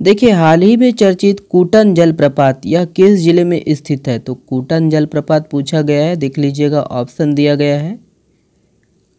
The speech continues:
सही जो आंसर है ऑप्शन नंबर सी है, बलौदाबाजार। ध्यान दीजिएगा बलौदाबाजार। देखिए, इक्कीसवीं अखिल भारतीय अंतर कृषि विश्वविद्यालय युवा सांस्कृतिक महोत्सव में छत्तीसगढ़ के कृषि विश्वविद्यालय ने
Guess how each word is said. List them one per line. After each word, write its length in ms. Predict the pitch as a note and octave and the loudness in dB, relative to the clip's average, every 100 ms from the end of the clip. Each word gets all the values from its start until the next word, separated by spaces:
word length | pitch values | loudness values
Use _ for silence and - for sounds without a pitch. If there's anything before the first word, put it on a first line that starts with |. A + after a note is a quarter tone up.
| _ - | _ -6
सही 280 | D3 D3+ F#3+ | 0 0 2
जो 160 | F#3+ | 2
आंसर 420 | E3+ D#3+ E3 F3+ F3+ | 2 0 0 -2 -2
है 160 | F#3 - | -4 -4
ऑप्शन 340 | C3 - D#3 | -6 -2 -2
नंबर 360 | D3+ D3 E3+ - _ | 0 0 -2 -6 _
सी 280 | _ - C#3 | _ -4 -2
है, 240 | C#3+ F#3 - C#3 | -2 -6 -6 -2
बलौदाबाजार। 800 | C3+ C3+ C3 C3+ C3 C#3 G3 A#3 _ _ _ - | 0 2 0 0 0 -2 -4 -10 _ _ _ -12
ध्यान 280 | C#3 D3 D3 | -4 0 0
दीजिएगा 320 | C#3 D3 C#3+ | 0 0 0
बलौदाबाजार। 800 | C#3 C#3 C#3 C#3 C#3 C3+ D3+ G3 C#3 | 0 0 0 0 0 0 -2 -4 -2
देखिए, 240 | F3+ A#3+ | 2 2
इक्कीसवीं 680 | - F3 E3 F#3 F3 - B3 - | 2 0 2 2 2 0 0 2
अखिल 340 | D#3+ D#3+ A3+ G#3 | -2 0 0 2
भारतीय 520 | G3 F#3+ F#3+ G#3 G#3 | 2 0 0 2 2
अंतर 460 | - D3 D#3 F3 G3+ | 2 -2 -2 0 -2
कृषि 420 | G#3 E3+ - F#3 | -2 -4 0 0
विश्वविद्यालय 760 | F3 F#3 E3+ D#3+ E3 E3 E3+ E3 | 2 0 -2 0 2 2 2 0
युवा 280 | C#3+ D3 F3+ | 2 2 0
सांस्कृतिक 640 | F3 D#3+ D#3+ D#3+ D#3 D#3+ | -2 -4 -2 -4 -2 -4
महोत्सव 460 | D#3 D3+ D3+ - D#3 | -2 -2 -4 -2 -2
में 120 | E3 | -2
छत्तीसगढ़ 600 | E3 D3 C3+ F#3 G3+ F#3+ | -2 -6 -4 0 2 2
के 160 | F#3+ F#3+ | 0 -4
कृषि 420 | - D3+ D3+ G3 F#3+ | -2 -2 0 0 0
विश्वविद्यालय 720 | F3 F3 D#3+ D3 D3+ D3 C#3+ | 0 0 0 2 2 2 0
ने 240 | C#3 F#3+ | -2 -6